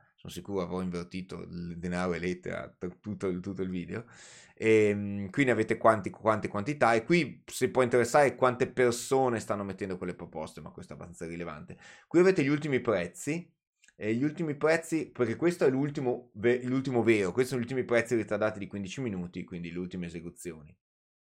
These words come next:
Ok, su Borsa Italiana avete anche il numero di contratti, qui potete farvi un'idea, guardate i contratti giornalieri, questi sono i volumi giornalieri. Ora, Borsa Italiana non mi dice se sono numero di azioni scambiate o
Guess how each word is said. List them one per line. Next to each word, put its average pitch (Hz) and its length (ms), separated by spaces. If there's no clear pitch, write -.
Ok, - 560
su - 160
Borsa 123 220
Italiana 120 320
avete 101 200
anche 107 200
il 98 40
numero 101 220
di 92 80
contratti, 123 840
qui 127 360
potete 110 360
farvi 117 280
un'idea, 110 260
guardate 113 300
i - 20
contratti 113 400
giornalieri, 104 720
questi 131 220
sono 120 120
i - 20
volumi 113 280
giornalieri. 92 920
Ora, 127 240
Borsa 143 260
Italiana 170 400
non 160 200
mi 156 160
dice 165 320
se 147 120
sono 113 440
numero 143 360
di 110 120
azioni 123 380
scambiate 110 800
o 113 260